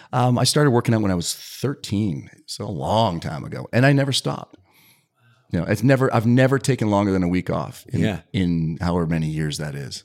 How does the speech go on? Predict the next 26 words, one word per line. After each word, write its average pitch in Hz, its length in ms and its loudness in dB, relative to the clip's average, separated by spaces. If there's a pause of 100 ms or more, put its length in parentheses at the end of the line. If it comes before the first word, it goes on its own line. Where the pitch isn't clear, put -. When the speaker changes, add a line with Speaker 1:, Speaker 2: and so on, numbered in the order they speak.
Speaker 2:
Wow, 95 380 -10
that's 113 180 -4
fantastic, - 800 -6
man. 113 340 -10
Well, 113 360 -4
you 147 140 4
know, 143 100 2
that's 156 340 4
usually 151 300 6
where, 120 460 4 (200)
that's 139 240 2
where 143 100 4
it 120 60 2
came 123 220 2
from 107 300 0
for 101 200 -2
me 107 240 0
as 87 160 -2
well. 98 240 0
I 87 140 0
had 95 120 -2
old, 98 280 -4
two 101 180 0
older 87 220 0
brothers, 87 480 -4
Speaker 1:
Yeah. 85 160 0